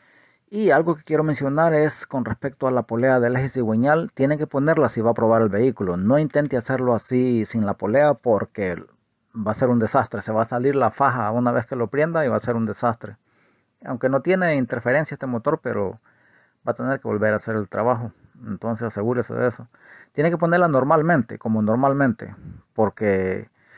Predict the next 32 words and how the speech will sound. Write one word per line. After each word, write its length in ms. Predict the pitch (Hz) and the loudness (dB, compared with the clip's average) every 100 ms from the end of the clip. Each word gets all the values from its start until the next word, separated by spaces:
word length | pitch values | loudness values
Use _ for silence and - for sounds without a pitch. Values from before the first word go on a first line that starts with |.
| - _ _ | -20 _ _
lo 180 | 147 147 | 2 4
único 340 | 202 208 180 | 4 2 0
que 80 | 139 | -2
en 80 | 165 | -4
este 220 | - 151 | -4 -2
caso 340 | 180 180 170 | -2 -2 -2
es 80 | 160 | -4
facilito 560 | 165 - 147 185 175 120 | -6 -6 -4 -4 -6 -8
quitar 400 | 120 - 147 147 | -10 -2 2 2
y 60 | |
poner 320 | 120 127 139 | -2 -4 -2
esta 320 | 131 - 123 110 | -4 -2 -2 0
polea 500 | - 123 160 180 165 | 0 2 2 2 -2
del 240 | 113 117 | -2 -2
eje 120 | 135 | -2
cigüeñal, 520 | 143 139 127 131 160 | -6 -4 -2 -2 -4
so, 240 | 156 131 120 | -4 -4 -4
así 180 | 113 135 | -4 -8
que 120 | 135 | -6
no 100 | 123 | -6
tengo 240 | 127 123 | -4 -4
problema, 540 | 110 117 147 131 98 - - | -2 0 2 0 -2 -6 -6
eh, 240 | 127 123 - | 0 0 2
pero 480 | 117 113 107 104 104 | 2 4 4 4 2
depende 380 | 104 131 151 | 0 -2 0
del 100 | 147 | 2
vehículo, 400 | 113 117 160 - | 2 2 0 -2
hay 80 | 101 | -2
vehículos 460 | 107 127 - 120 92 | -2 -2 -4 -6 -6
que 80 | 104 | -8
es 60 | |
difícil, 520 | 95 - 143 - 110 | -10 -8 -8 -6 -8